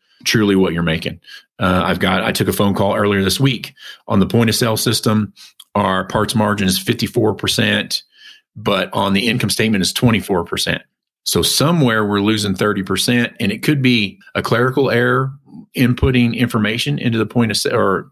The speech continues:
into the, the QuickBooks. But it could also be that we get parts in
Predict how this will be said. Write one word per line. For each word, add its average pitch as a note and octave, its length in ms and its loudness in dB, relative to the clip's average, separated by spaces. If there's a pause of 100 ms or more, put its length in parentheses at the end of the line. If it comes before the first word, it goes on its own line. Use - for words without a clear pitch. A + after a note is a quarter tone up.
(140)
into A2 560 2
the, F#2+ 380 0 (540)
the G#2 120 0
QuickBooks. - 680 -2 (1160)
But A#2+ 500 -4
it C3 140 0
could C#3 100 0
also C3 320 0
be A2+ 580 0
that G2+ 640 -2 (680)
we A#2 120 4
get B2 220 -2
parts G#2+ 300 -2
in B2 500 0